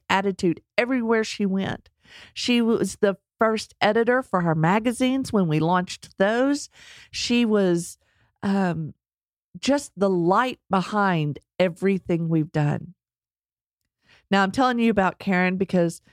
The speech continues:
Karen has another extraordinary person in her life, and that's her dad, Bill. Bill is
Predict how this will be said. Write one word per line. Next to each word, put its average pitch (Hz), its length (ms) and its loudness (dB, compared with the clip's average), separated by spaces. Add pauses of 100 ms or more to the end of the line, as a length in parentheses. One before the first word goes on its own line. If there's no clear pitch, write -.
(400)
Karen 226 300 2
has 214 180 0
another 180 540 0
extraordinary 175 880 0
person 208 440 -2
in 165 120 2
her 160 140 2
life, 170 280 0
and 180 100 0
that's 180 180 0
her 185 100 0
dad, 170 420 0
Bill. 170 400 0 (880)
Bill 214 520 0 (580)
is 185 640 0